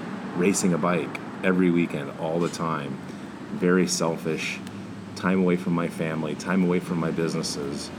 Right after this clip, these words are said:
Um, once that kinda went away, I had to pick something else up. And the next best thing at that point in my life to pick up was drinking. And I was probably a better drinker than I was a bike racer,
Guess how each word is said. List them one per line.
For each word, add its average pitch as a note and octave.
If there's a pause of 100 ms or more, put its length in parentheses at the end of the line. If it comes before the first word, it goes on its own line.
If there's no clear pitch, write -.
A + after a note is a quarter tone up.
(420)
Um, D#2 (1800)
once F#2
that F#2
kinda F2+
went F2
away, F2+ (1040)
I -
had E2+
to E2+ (1600)
pick -
something F#2
else F2+
up. C#2+ (600)
And D#2+
the E2
next -
best F2
thing E2
at D#2
that -
point E2
in D2+
my D#2+
life D#2
to -
pick D2+
up D2+
was D2 (400)
drinking. - (520)
And D2+ (540)
I D2+
was D#2
probably D#2+
a D#2
better D#2
drinker D#2
than D#2
I D#2
was D#2+
a D#2+
bike C2+
racer, C2+